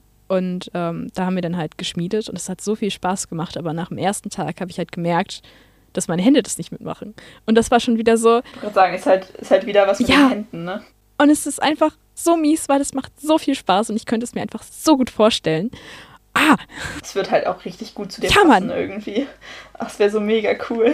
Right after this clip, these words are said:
Speaker 1: Zwischendurch hatte ich immer mal überlegt, ob ich was im Bereich Tontechnik mache oder Veranstaltungstechnik, aber das fällt ja auch körperlich komplett weg. Ich habe ja zwei Jahre in dem Bereich gearbeitet. Hat unglaublich viel Spaß gemacht, aber ich kann's halt nicht. Tja, das Leben hasst mich.
Speaker 2: Oh Mann. Ich hab grad so,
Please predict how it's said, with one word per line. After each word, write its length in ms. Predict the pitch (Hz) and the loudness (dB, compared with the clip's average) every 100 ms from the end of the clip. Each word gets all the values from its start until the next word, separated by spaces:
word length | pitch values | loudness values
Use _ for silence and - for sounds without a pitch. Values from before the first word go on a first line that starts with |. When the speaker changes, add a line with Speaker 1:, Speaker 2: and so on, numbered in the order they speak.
| 302 | 0
Speaker 1:
Zwischendurch 360 | - 226 202 185 | -4 -2 0 0
hatte 140 | 196 | -2
ich 100 | 180 - | -4 -2
immer 180 | 202 | 0
mal 180 | 185 175 | 0 -2
überlegt, 380 | 165 175 185 - | 0 0 0 -2
ob 120 | 175 175 | -8 -6
ich 100 | 170 | -6
was 140 | - | -6
im 80 | 160 | -4
Bereich 220 | 139 - | -4 -2
Tontechnik 460 | 233 254 240 - 196 | 2 2 2 -2 -4
mache 280 | 196 190 175 | -2 -2 -2
oder 220 | 147 143 | -2 -2
Veranstaltungstechnik, 920 | 165 233 - 185 170 - 170 165 160 | 0 0 2 -2 -2 -4 -4 -4 -6
aber 100 | 151 | -6
das 120 | 165 | -2
fällt 160 | 175 175 | 0 2
ja 80 | 160 | 0
auch 100 | - | 0
körperlich 380 | 175 160 156 | -2 -2 -6
komplett 300 | - 170 196 226 | -6 -2 0 0
weg. 200 | - - - | -2 -8 -10
Ich 140 | - | -6
habe 120 | 202 | -2
ja 40 | 165 | -2
zwei 160 | 170 | 0
Jahre 140 | 160 165 | 0 2
in 60 | 190 | 2
dem 60 | |
Bereich 220 | 175 170 | 2 0
gearbeitet. 500 | - 190 180 - - - _ - | -2 -4 -4 -6 -12 -20 _ -2
Hat 160 | 214 - | -2 2
unglaublich 440 | 233 240 220 214 | 6 6 6 2
viel 120 | 180 | -2
Spaß 360 | - 208 208 - | 0 4 4 2
gemacht, 480 | 190 190 214 - - | -2 -2 -4 -8 -6
aber 280 | 190 160 - | -2 -2 -4
ich 140 | - | -8
kann's 280 | - 165 - | -8 -8 -8
halt 140 | - | -14
nicht. 260 | - - - _ - | -16 -20 -20 _ -10
Tja, 200 | - 311 | 0 0
das 160 | - - | 0 -4
Leben 240 | 175 185 | -2 -4
hasst 220 | 185 - | -6 -6
mich. 260 | 196 - - - - - - - - _ _ - 262 | -6 -8 -16 -20 -20 -20 -20 -20 -20 _ _ -14 -10
Speaker 2:
Oh 100 | 214 | -8
Mann. 320 | 202 196 240 - 262 - - - - _ - | -4 -4 -4 -8 -16 -16 -14 -14 -16 _ -10
Ich 120 | - | -4
hab 120 | - | 0
grad 140 | 185 | 0
so, 80 | 180 | 2